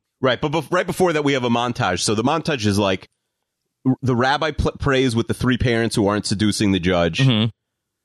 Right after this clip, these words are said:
Speaker 1: Right, we s-, we see Keith Hernandez and Mickey shooting pool with Banya and Peterman.
Speaker 2: Mm-hmm. It's a fun group.
Speaker 1: Uh, Pud-,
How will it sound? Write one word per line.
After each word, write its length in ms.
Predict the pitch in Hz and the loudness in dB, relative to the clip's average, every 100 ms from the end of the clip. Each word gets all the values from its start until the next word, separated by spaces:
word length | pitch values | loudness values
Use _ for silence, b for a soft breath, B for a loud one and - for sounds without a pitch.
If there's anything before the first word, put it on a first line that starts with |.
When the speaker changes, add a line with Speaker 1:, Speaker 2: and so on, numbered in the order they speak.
| _ _ _ _ - | _ _ _ _ -4
Speaker 1:
Right, 200 | 110 120 | 0 2
we 80 | 127 | 2
s-, 120 | 120 | 0
we 140 | 147 127 | 0 0
see 180 | - 123 | 0 0
Keith 220 | 160 156 | 0 0
Hernandez 420 | 151 135 131 113 | 2 2 0 0
and 160 | 107 113 | 2 2
Mickey 240 | 123 127 | 2 0
shooting 320 | 110 135 101 | 2 2 2
pool 400 | 90 139 131 123 | 2 2 4 4
with 120 | 104 - | 2 0
Banya 400 | 117 113 117 110 | 0 2 2 2
and 120 | 90 | 0
Peterman. 600 | - 131 131 135 131 127 | 0 2 2 2 2 2
Speaker 2:
Mm-hmm. 300 | 131 131 120 131 | 2 4 2 -2
It's 360 | _ _ - | _ _ -4
a 60 | 208 | -2
fun 240 | 190 151 | 0 0
group. 240 | 123 117 - _ _ _ _ _ | 2 0 -2 _ _ _ _ _
Speaker 1:
Uh, 200 | 113 107 | -4 -2
Pud-, 300 | 98 165 170 | -2 -2 -2